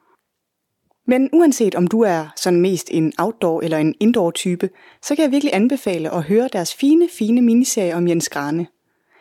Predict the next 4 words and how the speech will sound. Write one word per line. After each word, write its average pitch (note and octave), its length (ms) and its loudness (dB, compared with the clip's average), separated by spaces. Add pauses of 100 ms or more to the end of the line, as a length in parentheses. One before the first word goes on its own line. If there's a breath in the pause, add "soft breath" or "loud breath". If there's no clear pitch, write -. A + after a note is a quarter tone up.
(160)
En A#3 220 4
krimi-krydstogt C#4 920 0
coming-of-age F#3+ 760 0
julehistorie. G3+ 680 -2